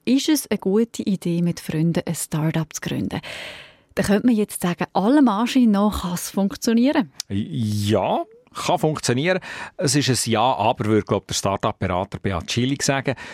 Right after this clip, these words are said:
Speaker 2: Freunde sein ist eine gute Voraussetzung,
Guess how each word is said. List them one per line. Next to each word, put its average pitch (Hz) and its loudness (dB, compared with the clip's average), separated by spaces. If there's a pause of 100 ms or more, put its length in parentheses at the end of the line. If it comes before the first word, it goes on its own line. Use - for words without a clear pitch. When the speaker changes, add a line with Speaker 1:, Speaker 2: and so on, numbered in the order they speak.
(140)
Speaker 2:
Freunde 190 2
sein 214 -2
ist 123 2
eine 117 0
gute 175 0
Voraussetzung, 160 -2